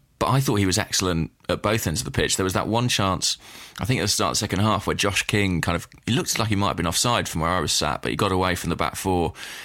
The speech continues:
uh, and it looked very, very dangerous, but Gabriel recovered brilliantly with a sliding tackle,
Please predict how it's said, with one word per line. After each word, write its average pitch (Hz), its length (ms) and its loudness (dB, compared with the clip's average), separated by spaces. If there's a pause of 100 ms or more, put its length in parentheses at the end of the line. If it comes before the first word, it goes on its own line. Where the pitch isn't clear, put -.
(280)
uh, 82 480 2
and 85 100 -2
it 64 60 -4
looked - 160 -2
very, 98 200 2
very 87 160 2
dangerous, 87 360 0
but - 100 -4
Gabriel 82 320 0
recovered 78 420 -2
brilliantly 78 400 0
with 71 120 -2
a - 20 -4
sliding 76 380 0
tackle, - 500 -4